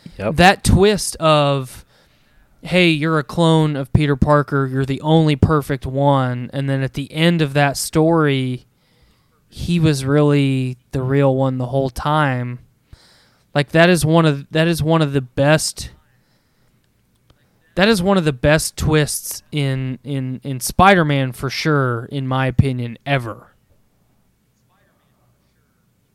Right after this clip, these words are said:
Speaker 2: So,
Speaker 1: Agreed,
Speaker 2: I mean, I
Speaker 1: fully.
Speaker 2: love, uh, as much as we've talked about this, I
Speaker 1: Uh,
Speaker 2: love Spider-Man in any rendition.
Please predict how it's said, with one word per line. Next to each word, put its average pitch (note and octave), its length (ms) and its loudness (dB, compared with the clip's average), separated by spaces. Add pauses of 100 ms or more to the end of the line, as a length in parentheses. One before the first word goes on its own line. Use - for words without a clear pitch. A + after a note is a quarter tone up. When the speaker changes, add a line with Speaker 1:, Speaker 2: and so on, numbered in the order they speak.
(1600)
Speaker 2:
So, C3+ 340 -2
Speaker 1:
Agreed, F#2 320 -2 (160)
Speaker 2:
I E3+ 60 0
mean, E3 100 6
I D#3+ 60 8
Speaker 1:
fully. D#3+ 100 2
Speaker 2:
love, F#3+ 380 4 (480)
uh, - 80 -12 (260)
as E3+ 180 2
much G3+ 220 2
as F#3+ 140 -2
we've F3+ 160 0
talked F3 260 2
about E3+ 260 0
this, E3 180 4
I - 180 2
Speaker 1:
Uh, C3+ 80 0
Speaker 2:
love D#3 840 4
Spider-Man D3 840 2
in C#3+ 300 -6
any D#3+ 260 0
rendition. C#3+ 840 0